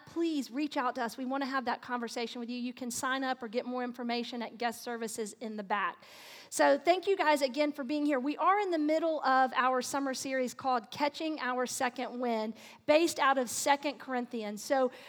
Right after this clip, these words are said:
we've been looking this summer at, um, the, the letter that the Apostle Paul wrote, uh, to the church at Corinth. And so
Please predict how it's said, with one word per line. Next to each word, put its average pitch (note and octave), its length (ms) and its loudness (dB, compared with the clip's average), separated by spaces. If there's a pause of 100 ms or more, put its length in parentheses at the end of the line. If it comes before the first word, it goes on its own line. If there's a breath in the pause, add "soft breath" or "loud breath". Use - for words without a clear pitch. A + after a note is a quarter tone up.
we've D#4+ 140 0
been F#4+ 240 2
looking G#4 360 2
this D#4+ 140 2
summer D4 540 2
at, B3+ 340 2
um, B3+ 380 2
the, A#3+ 240 0 (140)
the A#3 220 2 (160)
letter D4+ 440 6
that B3+ 160 0
the C4 100 2
Apostle C#4+ 480 2
Paul B3+ 320 0
wrote, A#3+ 400 2 (380 loud breath)
uh, A#3+ 220 0
to A#3+ 140 -8
the C#4+ 120 0
church D#4 340 -2
at - 140 -2
Corinth. A#3 500 -2
And B3+ 160 -4
so C#4 260 4